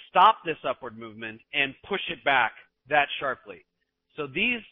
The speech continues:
types of exhaustion climaxes tend to become most, you'll see 'em most often in the form of two bar reversals. Every now and then they can be represented by a one bar reversal, particularly a pin bar of sorts, but more often than not,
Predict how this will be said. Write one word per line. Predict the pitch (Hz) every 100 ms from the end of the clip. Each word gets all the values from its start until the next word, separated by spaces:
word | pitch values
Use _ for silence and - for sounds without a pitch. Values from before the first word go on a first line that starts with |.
| _ _ -
types | 170 165 165
of | 143
exhaustion | 117 147 151 - 143
climaxes | - 143 139 127 135 127 -
tend | 170 202
to |
become | 170 151 160 143
most, | 139 123 - _
you'll | 143 135 -
see | 147
'em | 131
most | 165 190 185
often | 160 156
in | 143
the | 135
form | - 135 127
of | 120 113 _ _ _ _ _ _ _ -
two | 170
bar | 151 143
reversals. | 127 110 110 - - _ _ _ _ _ _ _ _ _ _ _ _ _ _ -
Every | 185 202 226
now | 196 180 170
and | 160 156
then | 151 143
they | 135 - -
can | 202 240 220
be | 175
represented | 156 135 143 139 131 120
by | 127
a | 120
one | 120 160 190
bar | 170 143
reversal, | 123 120 120 135
particularly | - - 139 135 123
a | 117
pin | - 196 185
bar | 139 107
of | - 117
sorts, | 110 110 _ _ _ _ _ _ _ _ -
but | 151
more | 139 165 196
often | 180 170 160
than | 151 143
not, | 131 135